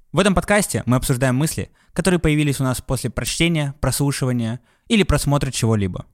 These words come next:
В каждом выпуске у нас есть ведущие. Сегодня этот ведущий — я.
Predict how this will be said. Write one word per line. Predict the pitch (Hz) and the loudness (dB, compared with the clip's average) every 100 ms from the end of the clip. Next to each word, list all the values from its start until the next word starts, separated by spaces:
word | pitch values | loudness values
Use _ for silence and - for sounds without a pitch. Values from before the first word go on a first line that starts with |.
| _ _ _ _ _ - - | _ _ _ _ _ -20 0
В | |
каждом | 170 156 151 | 2 4 4
выпуске | 190 - - 104 - - | 2 0 -2 -6 -4 2
у | |
нас | 151 156 | 2 2
есть | 143 - | -2 -2
ведущие. | 113 101 - - _ _ | -2 -2 -4 -12 _ _
Сегодня | - 135 165 165 | 0 2 4 2
этот | 135 | 0
ведущий — | 123 131 - 127 - - - - _ | 2 0 0 -4 -6 -16 -20 -20 _
я. | 110 104 | -4 -4